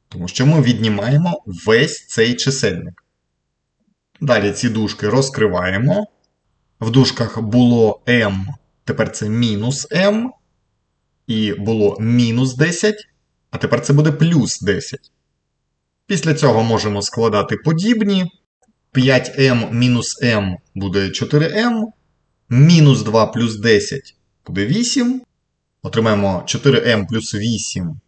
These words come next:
поділити на вісім м. Виносимо спільний множник за дужки в чисельнику.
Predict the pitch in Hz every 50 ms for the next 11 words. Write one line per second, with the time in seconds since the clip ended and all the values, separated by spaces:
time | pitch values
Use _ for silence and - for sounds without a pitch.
0 | _ _ _ - 104 90 98 95 95 87 - 87 90 92 90 90 87 85 95 101
1 | - - 131 123 - - 151 180 214 233 240 247 254 - - _ _ _ _ _
2 | _ _ _ _ _ _ _ _ _ _ _ _ _ _ _ _ _ _ - 101
3 | 104 107 127 156 - - 220 220 233 240 240 254 285 - - - - - - _
4 | 135 123 117 110 107 104 107 110 113 107 95 98 104 90 90 104 98 107 156 202
5 | - - - 208 208 202 202 - - 190 156 - 110 90 85 87 90 - - -
6 | 87 143